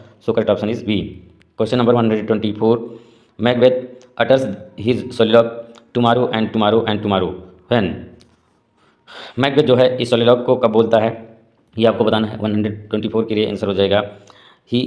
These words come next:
receives the news of Lady Macbeth's death। जब वो लेडी मैकबेथ की मृत्यु के समाचार को सुनता है, तब ये लाइन बोलता है। तो इसका करेक्ट ऑप्शन हो जाएगा बी। फ्रेंड्स, यहाँ पर एक क्वेश्चन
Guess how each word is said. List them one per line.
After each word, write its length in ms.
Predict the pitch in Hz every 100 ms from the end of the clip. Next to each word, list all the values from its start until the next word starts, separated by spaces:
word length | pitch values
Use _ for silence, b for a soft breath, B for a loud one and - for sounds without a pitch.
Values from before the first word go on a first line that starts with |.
| 120
receives 400 | 107 107 120 117 104
the 60 | - -
news 240 | 110 117 110 98
of 100 | 101
Lady 180 | 101 107 110 104
Macbeth's 380 | 101 95 104 107 98
death। 120 | 98 - B 95
जब 140 | 113
वो 240 | 120 127 113
लेडी 140 | 107
मैकबेथ 260 | 113 107 113
की 200 | 113 113 - 104
मृत्यु 240 | 113 107
के 80 | -
समाचार 300 | 107 104 107
को 140 | 104 -
सुनता 260 | 110 113
है, 120 | 101 101 B B B
तब 100 | 107
ये 180 | 110 113
लाइन 200 | 104 107
बोलता 240 | 101 87
है। 140 | 92 80 - - _ b b b
तो 120 | 107 104
इसका 160 | 104 110
करेक्ट 180 | 107
ऑप्शन 200 | 104 101
हो 60 | 101
जाएगा 240 | 101 101 113 -
बी। 120 | 98 87 - - -
फ्रेंड्स, 200 | 127 120
यहाँ 120 | 120
पर 200 | 120 113
एक 120 | 110
क्वेश्चन 280 | 117 113 113